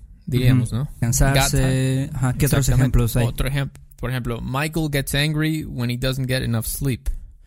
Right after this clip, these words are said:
Speaker 2: So, entonces sería, "Miguel se enoja
Speaker 1: Ajá.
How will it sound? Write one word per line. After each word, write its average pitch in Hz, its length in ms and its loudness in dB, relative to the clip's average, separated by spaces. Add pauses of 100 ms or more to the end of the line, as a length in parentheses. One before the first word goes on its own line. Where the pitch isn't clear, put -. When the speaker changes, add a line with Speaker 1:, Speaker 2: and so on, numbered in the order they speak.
(100)
Speaker 2:
So, 120 400 2
entonces 127 320 0
sería, 123 360 2
"Miguel 143 680 0
se - 140 4
enoja 180 580 0 (240)
Speaker 1:
Ajá. 123 440 -4